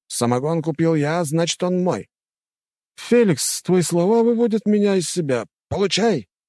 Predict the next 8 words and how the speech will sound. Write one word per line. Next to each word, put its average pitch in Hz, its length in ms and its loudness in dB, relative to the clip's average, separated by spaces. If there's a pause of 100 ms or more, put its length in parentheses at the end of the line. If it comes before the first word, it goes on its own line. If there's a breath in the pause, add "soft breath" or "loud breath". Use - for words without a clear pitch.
Второй 85 260 -2
отвешивает 80 400 -6
ему 85 160 -6
пощечину. 71 520 -8 (640)
«Зря 117 460 -2
ты 196 100 -2
это 190 300 -2
сделал, 190 580 -2